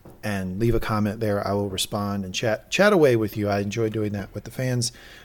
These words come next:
But the issue at hand, Spencer, as we are jumping into episode two of Silo, this is Holston's pick. We are going to start with a recap. I'll lead the recap, as I do every week. Spencer will chime in, give us his thoughts,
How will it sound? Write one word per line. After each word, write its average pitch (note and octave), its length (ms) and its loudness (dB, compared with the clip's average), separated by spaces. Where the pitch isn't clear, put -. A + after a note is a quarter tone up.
But - 220 -8
the - 180 -4
issue G3 560 8
at D3 240 6
hand, E3+ 400 6
Spencer, - 640 2
as G2+ 120 -10
we G#2+ 80 -4
are G2+ 80 -2
jumping A2 280 -4
into G#2 220 -2
episode G2 400 -2
two D#3+ 360 8
of G#2+ 200 -2
Silo, C#3+ 680 8
this A2+ 160 -2
is G#2 80 -2
Holston's D#3 640 2
pick. - 420 0
We A2+ 160 0
are G#2+ 180 4
going A2+ 380 2
to A#2 200 -4
start F#3+ 260 4
with A#2+ 100 -6
a G#2+ 40 -2
recap. A2+ 420 2
I'll A2+ 120 8
lead A2 120 4
the G2+ 60 -4
recap, B2 460 0
as G2 120 -2
I G2 40 -2
do F#2 200 -2
every F2+ 160 -4
week. F#2 240 -6
Spencer - 300 -8
will - 100 -10
chime F2 320 -8
in, C#3+ 260 -4
give G2 160 -6
us F#2 120 -2
his F#2 140 -4
thoughts, - 500 -6